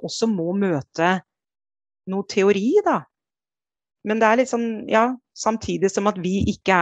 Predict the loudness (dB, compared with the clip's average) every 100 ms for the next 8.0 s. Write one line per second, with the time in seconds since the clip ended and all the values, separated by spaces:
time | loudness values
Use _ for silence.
0 | 2 0 -8 _ _ _ _ _ _ _
1 | _ _ _ _ _ _ -6 -6 -6 -4
2 | -4 -6 -8 -4 -4 -4 0 0 0 _
3 | -20 _ -12 -2 -2 -2 0 2 2 0
4 | -2 0 -2 0 0 0 -2 -20 -20 -10
5 | -6 -4 -4 -2 -4 -4 -2 0 0 -2
6 | -4 -2 -2 -2 _ -20 _ _ _ _
7 | _ _ _ _ -2 0 2 4 4